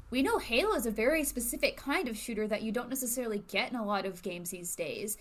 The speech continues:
And so if that's gonna be free to play, a lot of people can jump into it. It's, a, again, a very specific style of shooter, and you'll know what you'll get there. And I think the problem here is because,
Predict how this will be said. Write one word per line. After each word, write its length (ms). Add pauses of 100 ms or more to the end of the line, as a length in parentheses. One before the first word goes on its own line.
(260)
And 160
so 480
if 260
that's 240
gonna 140
be 100
free 200
to 60
play, 320
a 60
lot 140
of 60
people 140
can 140
jump 220
into 180
it. 140
It's, 180
a, 240
again, 380
a 60
very 360
specific 500
style 680
of 120
shooter, 560 (440)
and 220
you'll 100
know 240
what 160
you'll 100
get 300
there. 180
And 120
I 80
think 180
the 60
problem 420
here 260
is 240
because, 680